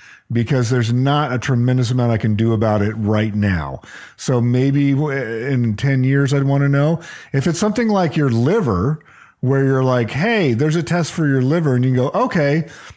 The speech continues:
if I have this marker," and it's like, "I guess I should really watch my alcohol consumption because I have this thing with my liver versus a healthy liver."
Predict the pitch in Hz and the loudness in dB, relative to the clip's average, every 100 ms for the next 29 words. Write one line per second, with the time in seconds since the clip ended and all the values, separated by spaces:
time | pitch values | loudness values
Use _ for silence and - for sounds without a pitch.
0 | - 139 165 170 170 175 175 147 147 143 | -4 -2 0 0 2 0 0 0 0 0
1 | 143 170 180 147 131 117 135 - 127 135 | 0 0 0 0 0 0 -4 -4 -4 -2
2 | 160 180 147 120 95 127 - 123 117 120 | -2 -2 -2 -4 -10 -10 -4 -2 0 0
3 | 135 165 202 185 139 135 127 135 127 123 | 0 2 2 2 2 2 0 0 -2 0
4 | 127 139 123 107 98 113 110 101 110 107 | 0 0 0 0 -2 -2 -2 0 -2 -2
5 | - - - 117 117 113 117 120 117 110 | -6 -20 -4 -2 0 0 2 2 0 0
6 | 107 - 120 107 104 101 117 110 101 101 | -2 -2 -2 0 0 0 0 0 0 0
7 | 101 101 101 113 143 143 151 190 | 0 -2 0 -2 -2 -2 0 -2